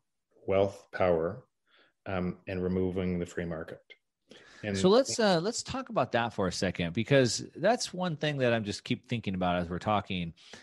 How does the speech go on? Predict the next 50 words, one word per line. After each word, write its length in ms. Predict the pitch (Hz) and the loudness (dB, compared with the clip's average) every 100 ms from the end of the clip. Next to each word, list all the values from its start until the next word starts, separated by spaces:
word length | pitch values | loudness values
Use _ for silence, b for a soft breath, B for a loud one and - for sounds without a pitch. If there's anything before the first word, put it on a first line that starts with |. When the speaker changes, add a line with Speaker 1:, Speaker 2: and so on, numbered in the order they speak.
| B | B
Speaker 2:
Um, 440 | - 101 87 82 85 _ _ _ _ _ _ _ _ | -4 -2 -2 -8 -14 _ _ _ _ _ _ _ _
I 60 | 120 | 0
guess 200 | 143 131 | 2 4
there's, 200 | 117 107 | 2 2
again, 400 | - 107 113 104 | 0 2 4 4
this 100 | 98 | 2
is 60 | |
a 60 | 95 | 2
multifaceted 760 | 98 110 104 92 104 95 98 87 | 2 4 2 2 2 2 -2 -2
conversation, 800 | 101 87 139 165 - 113 98 101 | -2 0 4 4 4 2 0 0
um, 320 | 107 101 92 | 2 2 2
but 120 | 90 113 | 2 2
when 120 | 127 | 2
I 80 | 117 | 0
think 240 | - 240 | 0 0
about 340 | 160 110 - | 2 2 2
prices 520 | - 123 95 - 71 69 | 2 4 4 0 -8 -8
specifically, 580 | - 98 92 82 80 | -4 -2 -2 -2 -2
as 160 | 85 80 | -2 -2
we're 80 | 85 | -4
talking 300 | 98 92 92 | -2 -2 -2
about 160 | 85 | -4
right 160 | 82 85 | -2 -2
now, 320 | 90 87 85 B B B B - | 0 -2 -4 B B B B -6
um, 360 | 101 92 87 - | -4 -4 -6 -8
and 260 | 123 110 104 | -6 -4 0
the 100 | 113 | 2
ability 360 | 101 107 113 | 2 2 0
for 100 | 107 | -2
my 140 | 110 110 | -2 2
money 160 | 117 | 2
to 60 | 117 | 4
buy 120 | 127 | 2
me 120 | 143 | 2
more 200 | 175 277 | 0 0
goods 240 | 143 98 95 | 2 0 0
and 160 | 95 | -2
services 460 | - - 101 90 95 | -6 -6 -6 -6 -8
in 60 | 87 | -8
the 60 | |
future, 260 | - 90 101 | -6 -6 -4
which 140 | 95 | -2
I 40 | 98 | -2
would 120 | 90 | 0
like 200 | 123 104 | 0 0
if 140 | 92 | -4
prices 280 | - 92 87 | -2 -2 -2
were 60 | 87 | -4
going 200 | 90 85 | -4 0
down. 360 | 95 92 85 | 0 0 -4